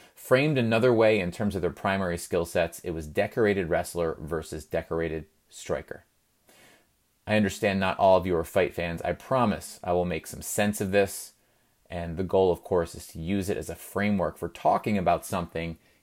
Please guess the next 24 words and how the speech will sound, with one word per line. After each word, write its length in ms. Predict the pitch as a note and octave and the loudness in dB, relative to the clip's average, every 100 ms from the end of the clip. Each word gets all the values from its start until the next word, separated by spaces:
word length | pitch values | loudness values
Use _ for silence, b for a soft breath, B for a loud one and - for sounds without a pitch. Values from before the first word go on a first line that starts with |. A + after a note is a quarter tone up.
| _ | _
in 380 | A2 A2 G#2+ F#2+ - | 0 2 2 0 -6
the 120 | - F#2+ | -8 -2
health 280 | G2 F2 | 0 0
sphere. 440 | - - C2+ - - _ _ _ _ _ _ _ _ - | -6 -10 -8 -8 -14 _ _ _ _ _ _ _ _ -4
The 120 | B2 | 0
fight 180 | - G3+ | 6 6
itself 520 | G3 - G2+ A#2 - - | 6 6 6 6 -2 -8
was 140 | F#2 | -2
not 160 | G2+ F2+ | 0 -2
exciting. 420 | - D2+ - A2+ _ _ b b b - | -4 -6 -8 -12 _ _ b b b 0
The 100 | G#2+ | 2
majority 560 | A2+ A2+ C#3+ E3+ G#2+ | 4 8 10 10 6
of 140 | F2 E2+ | 4 2
it 140 | G#2+ | 0
was 160 | F#2 - | -2 -2
the 80 | |
wrestler, 640 | F2+ B2+ A#2 - D2+ G#2+ - F#2+ | 2 2 2 -2 -2 -2 -4 -2
Usman, 500 | G#2 - D2+ D2+ - b b b | -2 -2 -6 -6 -10 b b b
imposing 560 | - G#2 - C#3+ C#3 B2 | -6 -4 2 4 4 2
himself 520 | A#2 G2 - F#2 F2+ - | 0 -2 2 4 2 0
and 220 | A2+ B2 | 0 0
his 200 | A2 - | -2 -2
skill 300 | - F#2+ F2 | 0 0 0
set 340 | - D#2+ - | -2 -4 -6